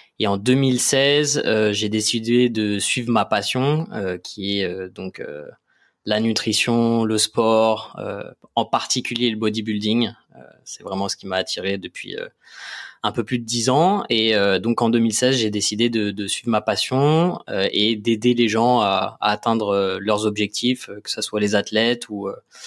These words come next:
ou à des gens, euh, qui ont pas des objectifs de compétition, mais seulement qui veulent, euh, perdre du poids, avoir un meilleur physique, être, euh, plus confortable dans leur corps. Et, euh,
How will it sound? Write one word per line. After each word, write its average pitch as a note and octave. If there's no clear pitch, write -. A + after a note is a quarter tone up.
ou B2+
à B2+
des B2
gens, C3
euh, B2
qui A#2+
ont A#2+
pas B2
des A#2+
objectifs A#2+
de A#2+
compétition, A#2
mais D3
seulement A2
qui G#2+
veulent, G#2
euh, F#2
perdre G#2+
du G#2
poids, A#2
avoir G#2+
un G#2
meilleur G#2
physique, G#2+
être, -
euh, G2+
plus -
confortable A2+
dans G#2
leur G2
corps. B2
Et, G2
euh, G2